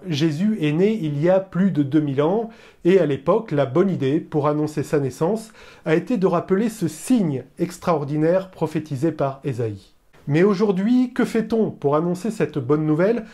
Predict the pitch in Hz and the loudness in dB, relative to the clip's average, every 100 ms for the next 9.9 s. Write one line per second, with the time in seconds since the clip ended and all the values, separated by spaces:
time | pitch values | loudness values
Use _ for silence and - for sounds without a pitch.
0 | - - 143 160 160 185 190 226 226 147 | -18 -4 2 2 4 2 0 0 -2 0
1 | 143 156 165 - - 151 143 117 107 _ | 0 0 -2 -4 -2 0 0 -2 -6 _
2 | - - - _ _ 165 156 190 233 - | -20 -20 -20 _ _ -2 2 2 0 -2
3 | 175 - 147 160 220 220 - - - 165 | -4 -2 0 2 0 -4 -10 -10 -2 2
4 | 202 190 254 175 139 156 196 - 247 254 | 2 0 2 2 2 0 -2 -2 -2 -2
5 | - 170 131 180 185 180 170 180 165 156 | -6 -10 -4 -4 -2 -2 -2 -2 -4 -2
6 | 208 214 - _ _ 180 185 156 - 143 | -2 -2 -8 _ _ -4 -2 -4 -2 -2
7 | 139 127 120 - - - _ - - - | -2 -2 -6 -10 -20 -20 _ -20 -20 -6
8 | 165 247 214 151 190 - 175 185 233 165 | -2 2 0 -2 -10 -4 0 0 0 0
9 | 151 143 139 127 175 175 180 202 | 0 2 0 -2 -4 -2 -2 -2